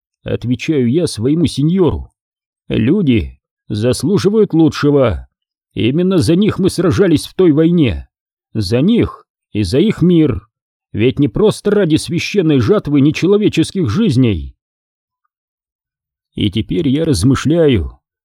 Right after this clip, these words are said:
как они поступят с реликвиями, в то время как толпа скандирует мой новый титул. «Герой Хельсрича!»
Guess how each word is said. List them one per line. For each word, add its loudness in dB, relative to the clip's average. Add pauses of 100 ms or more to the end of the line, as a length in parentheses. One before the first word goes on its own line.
как -2
они 0
поступят -2
с -12
реликвиями, 0 (260)
в -20
то 0
время 0
как -2
толпа -2 (240)
скандирует 0
мой 2
новый 2
титул. -4 (760)
«Герой 2
Хельсрича!» 0